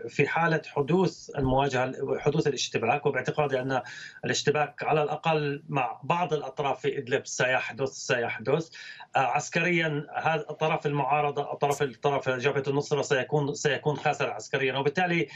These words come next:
المراهنة على انتصار أو ع-، على صمود حتى ل-، لهذه الأطراف هو انتحار سياسي، سواء من قبل تركيا أو من قبل أي، أي من الأطراف. ولهذا نرى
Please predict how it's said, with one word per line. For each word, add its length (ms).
المراهنة 560
على 460
انتصار 680
أو 280
ع-، 520
على 260
صمود 440
حتى 540
ل-، 380
لهذه 360
الأطراف 520
هو 120
انتحار 380
سياسي، 500
سواء 300
من 100
قبل 260
تركيا 380
أو 100
من 120
قبل 240
أي، 260
أي 100
من 140
الأطراف. 440
ولهذا 360
نرى 340